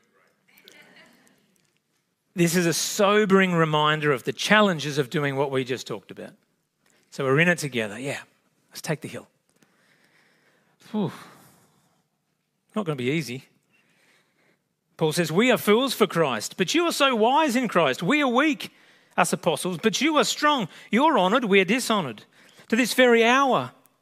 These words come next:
taking life seriously, following Jesus, being fools for Christ, is that we go hungry and thirsty.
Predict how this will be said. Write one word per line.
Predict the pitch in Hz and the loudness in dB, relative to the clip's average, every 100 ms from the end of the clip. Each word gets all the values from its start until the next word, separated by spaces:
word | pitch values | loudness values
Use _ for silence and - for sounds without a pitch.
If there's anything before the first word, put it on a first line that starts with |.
| _ _ _ _ _ _ _ _ _ _ _ _ - | _ _ _ _ _ _ _ _ _ _ _ _ -8
taking | - 220 262 247 240 | 2 2 2 0 0
life | 226 226 | 2 0
seriously, | - - 262 240 - 185 | -2 -2 0 0 0 -4
following | - 196 190 190 175 | -2 -2 0 -2 -2
Jesus, | 196 208 165 139 | -2 -4 -6 -8
being | - 175 156 | -6 -4 -4
fools | - 220 220 190 | -8 -6 -6 -6
for | 196 | -8
Christ, | - 190 165 139 | -6 -4 -2 -6
is | - 170 | -10 -12
that | 165 | -8
we | 160 240 | -4 -2
go | 220 208 190 | 0 -2 -2
hungry | - 214 220 214 214 214 | 0 0 0 0 0 0
and | 185 147 135 | -4 -8 -8
thirsty. | - 208 190 - 190 190 | -6 -4 -4 -6 -6 -4